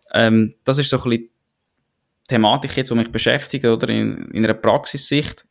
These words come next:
Ja, soll ich jetzt die Zeit investieren, um die Webseite besser machen, optimieren, wenn ich auch einfach könnte proaktiv Kunden akquirieren? Das ist jetzt momentan der Trade-off, den ich habe von der Zeit. In was investiere ich Zeit?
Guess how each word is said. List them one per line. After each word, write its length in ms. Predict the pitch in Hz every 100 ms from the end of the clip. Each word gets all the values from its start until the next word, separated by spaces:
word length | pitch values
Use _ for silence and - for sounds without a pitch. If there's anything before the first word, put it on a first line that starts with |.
| -
Ja, 240 | 113 113
soll 200 | 104 135
ich 60 | 151
jetzt 200 | 135 -
die 80 | -
Zeit 200 | 139 135
investieren, 580 | 117 113 - 120 135 139
um 120 | 113
die 120 | 110 110
Webseite 480 | 120 - 113 -
besser 320 | 113 117 - 127
machen, 300 | 123 - 110
optimieren, 680 | - 104 107 139 117 123 - - _ _ _ -
wenn 240 | 107 104 117
ich 100 | 76
auch 260 | 110 107
einfach 280 | 101 113 -
könnte 280 | 113 113 -
proaktiv 600 | - 113 123 - 113 -
Kunden 280 | 113 120 110
akquirieren? 720 | 117 123 110 85 73 53 123 _ -
Das 120 | 110
ist 40 | 113
jetzt 160 | 107
momentan 420 | 117 117 113 110
der 80 | 104
Trade-off, 460 | - 110 117 110 -
den 140 | 110
ich 140 | 107 -
habe 300 | 107 123 139
von 120 | - 107
der 120 | 101
Zeit. 460 | - 143 - - _ _ _ _ _ _ _
In 120 | - 113
was 180 | 117
investiere 380 | 117 110 - 113
ich 160 | 113 -
Zeit? 400 | 107 - -